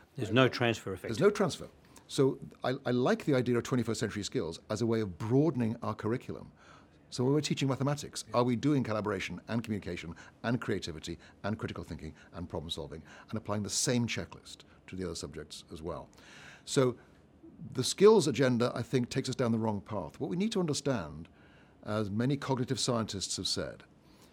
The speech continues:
Speaker 2: really what distinguishes experts from novices in most disciplines is the amount of knowledge they have and the rich connections between that,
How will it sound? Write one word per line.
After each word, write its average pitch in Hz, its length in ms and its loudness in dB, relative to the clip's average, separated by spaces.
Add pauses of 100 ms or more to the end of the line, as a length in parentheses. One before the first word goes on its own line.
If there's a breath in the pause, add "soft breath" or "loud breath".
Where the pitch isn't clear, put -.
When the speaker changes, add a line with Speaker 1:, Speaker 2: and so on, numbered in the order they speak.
(360 loud breath)
Speaker 2:
really 117 640 0 (220)
what 120 120 -2
distinguishes 170 760 -2 (180)
experts - 400 -2
from 104 140 -2
novices 113 580 -2
in 110 160 0
most 156 160 -2
disciplines 78 580 -6 (160)
is 104 220 -6 (760)
the 107 60 -6
amount 110 220 0
of 101 80 -2
knowledge 101 300 -2
they 98 100 -2
have 110 280 -8 (520 loud breath)
and 104 100 0
the 110 60 0
rich 139 280 -2
connections 127 520 -2
between 107 400 -4
that, 90 120 -8